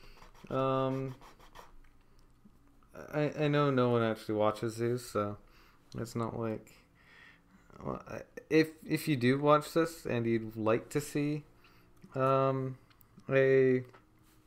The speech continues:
a manga version of this, like a My Manga Journal, where I just talk about all the manga I've read, I could do that.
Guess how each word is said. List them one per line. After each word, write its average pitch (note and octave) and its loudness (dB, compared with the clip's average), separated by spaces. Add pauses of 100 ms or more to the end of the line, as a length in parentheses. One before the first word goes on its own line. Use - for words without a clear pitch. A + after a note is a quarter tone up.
(300)
a C3+ 0
manga C3+ 2
version C#3 4
of C#3 -2
this, D3 0
like A#2 -8
a A#2 -4
My A#2+ 0 (220)
Manga A#2+ 2 (240)
Journal, B2 0 (680)
where A2+ 2
I - 0
just A2 -6
talk A#2 0
about A#2+ 6
all A#2 6
the A2+ 0
manga A#2 0
I've A#2 0
read, A#2+ 4 (680)
I F3+ 0
could C#3+ 2
do A2+ 2
that. A2+ 2